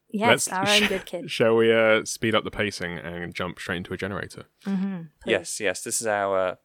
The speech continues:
Speaker 3: uh, narrative arc. We have to go.
Speaker 2: Yep. Hey, as we mentioned, I'm doing the generator this week.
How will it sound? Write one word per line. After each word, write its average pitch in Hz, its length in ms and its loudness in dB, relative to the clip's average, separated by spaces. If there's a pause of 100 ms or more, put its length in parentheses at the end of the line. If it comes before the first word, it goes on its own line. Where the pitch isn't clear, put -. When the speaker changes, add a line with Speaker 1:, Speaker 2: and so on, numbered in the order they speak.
(120)
Speaker 3:
uh, 98 180 0
narrative 98 400 -2
arc. 87 320 -6 (100)
We 101 120 -8
have 95 80 -8
to 95 80 -16
go. 87 220 -2 (340)
Speaker 2:
Yep. 101 200 2 (360)
Hey, 101 240 -4 (200)
as 113 160 -4
we 113 60 -6
mentioned, - 400 -6 (100)
I'm 147 180 -4
doing 135 120 -2
the 123 80 -6
generator 120 380 -4
this - 240 -10
week. 82 240 -14